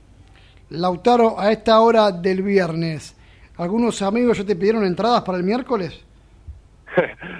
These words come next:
Speaker 2: Sí, obviamente, pero bueno, lo, lo importante es la familia. El primero la familia y, y obvio que, que hoy ya empiezan a llegar lo-, los mensajes. Así que vamos a ver.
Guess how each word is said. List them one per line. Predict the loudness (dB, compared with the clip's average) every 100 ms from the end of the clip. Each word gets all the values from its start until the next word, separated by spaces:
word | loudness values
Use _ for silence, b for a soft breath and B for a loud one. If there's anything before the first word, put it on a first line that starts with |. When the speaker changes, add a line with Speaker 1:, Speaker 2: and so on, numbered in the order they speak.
| -16 -6
Speaker 2:
Sí, | 0 2 4
obviamente, | 4 4 2 2 2
pero | 4 4
bueno, | 4 2
lo, | 0
lo | 0
importante | -2 0 0 0
es | 0
la | 0
familia. | -4 -6 -6 -10 -8
El | -8
primero | -2 2 2
la | 2
familia | 0 0 0 2 2
y, | 2 -2 -8 -16 b b b
y | -4 2 4
obvio | 4 2
que, | 0 -2 -4 -4
que | 0
hoy | 0
ya | 0
empiezan | 0 0 -2
a |
llegar | 0 0
lo-, | 2 0 0
los | -4 -2
mensajes. | -2 -2 -2 -4 -20 _ -6
Así | -6 -4 -4
que | 2 4
vamos | 4 2
a | 2
ver. | 2